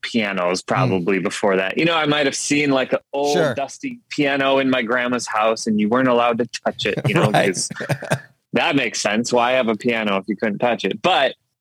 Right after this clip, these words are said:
Speaker 1: uh, yeah, I, like, I was like, "Whoa, I'm allowed to touch this one. I can play this one."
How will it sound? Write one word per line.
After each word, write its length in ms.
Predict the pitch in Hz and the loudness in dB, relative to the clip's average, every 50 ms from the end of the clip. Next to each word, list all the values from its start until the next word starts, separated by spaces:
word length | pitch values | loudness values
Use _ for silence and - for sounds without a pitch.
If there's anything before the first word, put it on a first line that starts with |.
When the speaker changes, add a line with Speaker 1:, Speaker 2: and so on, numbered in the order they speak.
| _ _ _ _ _ _ _ _ _ _ _ _ _ - - - _ _ - | _ _ _ _ _ _ _ _ _ _ _ _ _ -20 -20 -20 _ _ -4
Speaker 1:
uh, 140 | - 156 - - - 87 - _ - | -2 -2 -2 -4 -8 -14 -14 _ -2
yeah, 280 | - 185 214 226 226 226 | 0 0 2 2 0 0
I, 160 | 214 170 156 | 0 0 0
like, 300 | 143 147 151 143 - - | 2 0 0 0 0 0
I 100 | 139 143 | 0 2
was 140 | 143 135 127 | 2 2 2
like, 100 | 135 113 | 0 0
"Whoa, 300 | 117 127 147 185 180 156 | 0 2 4 4 6 4
I'm 180 | 131 123 123 | 4 2 2
allowed 320 | 127 131 147 160 160 143 123 | 2 4 4 4 4 2 0
to 140 | 113 101 101 - _ _ _ _ _ - | -2 -2 -4 -10 _ _ _ _ _ -14
touch 380 | - - - 254 240 - - - | -6 -2 -2 -2 -2 -2 -4 -2
this 220 | 127 127 123 - | -2 -2 -2 -2
one. 220 | - 117 107 98 95 | -2 -2 -2 0 0
I 140 | 98 107 113 | -2 -2 -2
can 180 | - 135 127 | -2 -2 0
play 300 | 120 - 160 160 170 185 | 0 2 2 2 2 2
this 240 | 151 139 123 - - | 2 0 0 -2 -2
one." 320 | 113 104 95 90 87 92 | -2 -2 -2 -2 -4 -8